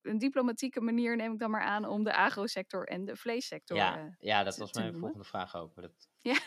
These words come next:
Speaker 2: ja, daar zal hij wel, dat zal hij wel mee bedoelen. Ik zou niet weten welke andere <laughs> belangengroepen dan.
Speaker 1: Precies.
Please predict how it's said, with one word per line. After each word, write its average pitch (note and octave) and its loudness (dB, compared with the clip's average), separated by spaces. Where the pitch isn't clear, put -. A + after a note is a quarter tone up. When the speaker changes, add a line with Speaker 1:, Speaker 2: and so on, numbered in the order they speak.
Speaker 2:
ja, G3 6
daar F#2+ -2
zal B2 2
hij B2+ -2
wel, A#2 2
dat B2 -6
zal B2+ -2
hij A#2 -2
wel B2 4
mee A2+ -2
bedoelen. A2 -4
Ik - -10
zou A2+ 2
niet A2+ -2
weten A2 -2
welke G#2 -2
andere F#2 -4
<laughs> - -20
belangengroepen F2 -8
dan. E2 -14
Speaker 1:
Precies. A3 -4